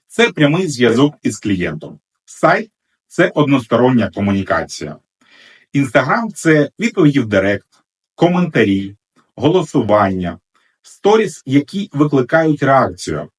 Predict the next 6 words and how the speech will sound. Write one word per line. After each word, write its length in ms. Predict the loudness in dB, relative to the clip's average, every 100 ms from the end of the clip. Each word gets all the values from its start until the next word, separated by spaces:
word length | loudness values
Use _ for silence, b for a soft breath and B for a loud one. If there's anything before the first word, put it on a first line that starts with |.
| _ _ _ _
Це 340 | 0 0 0 -6
двосторонній 800 | -4 0 0 0 0 2 2 0
контакт, 500 | -2 -2 0 -2 -4 _ _ _ _
який 640 | -2 -2 0 0 2 -2 -10 _ _ _ _
будує 640 | -4 -2 0 2 4 4 2
лояльність 840 | 2 2 2 2 2 2 -2 -4